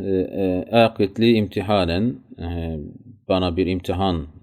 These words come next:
düzenle, imtihan yap, beni imtihan et. Fe izâ lem enceh bi semanine bil mi'e, yüzde seksen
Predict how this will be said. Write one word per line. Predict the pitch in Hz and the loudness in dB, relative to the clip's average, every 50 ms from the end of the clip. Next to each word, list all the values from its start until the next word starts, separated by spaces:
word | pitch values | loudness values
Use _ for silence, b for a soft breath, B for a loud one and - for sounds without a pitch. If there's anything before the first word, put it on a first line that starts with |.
| - - 85 85 | -18 -16 -12 -10
düzenle, | 87 82 82 82 78 76 73 73 73 | -8 -6 -4 -4 -4 -4 -4 -6 -6
imtihan | 80 80 80 - 82 80 85 82 | -6 -8 -6 -6 -6 -4 -4 -4
yap, | 80 78 87 - - - - - | -2 -2 -2 -2 -2 -4 -6 -6
beni | 87 80 85 85 | -4 -4 -2 -4
imtihan | 82 - - 87 85 85 | -4 -4 -4 -4 -2 0
et. | 92 110 110 - | -2 -2 -4 -2
Fe | - 104 | 0 2
izâ | 107 107 104 107 107 | 2 4 4 6 6
lem | 101 98 95 113 117 104 - | 6 6 4 4 2 2 0
enceh | 101 98 92 90 101 110 120 120 - b b b b b b b b b b b b b b - | 0 -2 0 0 0 0 0 -2 -8 b b b b b b b b b b b b b b -6
bi | 104 98 | -6 -6
semanine | - - 104 98 98 98 98 98 104 110 107 101 95 90 | -2 0 0 2 4 4 4 4 4 4 4 4 2 2
bil | 95 92 90 | 2 2 2
mi'e, | 87 85 82 78 76 71 71 64 | 2 2 0 -2 -2 -4 -6 -4
yüzde | 80 90 90 87 92 95 | -4 -4 -2 0 0 0
seksen | 87 - - 92 85 - - - - - - - 101 98 92 85 78 69 | 0 0 -2 -2 -2 -4 -10 -20 -16 -8 -2 0 2 2 2 0 -2 -4